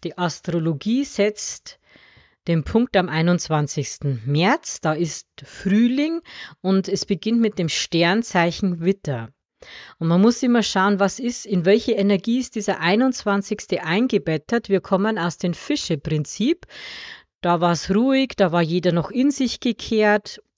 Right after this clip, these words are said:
Vielleicht kommt man so aus den Rauhnächten heraus, eine Idee, eine Inspiration mitnehmen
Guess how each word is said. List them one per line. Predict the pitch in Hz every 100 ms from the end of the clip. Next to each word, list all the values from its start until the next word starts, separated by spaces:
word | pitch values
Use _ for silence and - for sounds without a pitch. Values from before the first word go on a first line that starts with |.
| _
Vielleicht | - 170 175 175 190 - -
kommt | - 175 180
man | 185
so | - 180
aus | 160 -
den | 170 160
Rauhnächten | 160 156 233 247 240 - -
heraus, | 220 202 190 175 170 180 185
eine | 170
Idee, | 175 147 208 226 226 233 226 - -
eine | 185
Inspiration | 190 - 175 170 156 - 202 226 247
mitnehmen | 240 - 202 202 202 208 202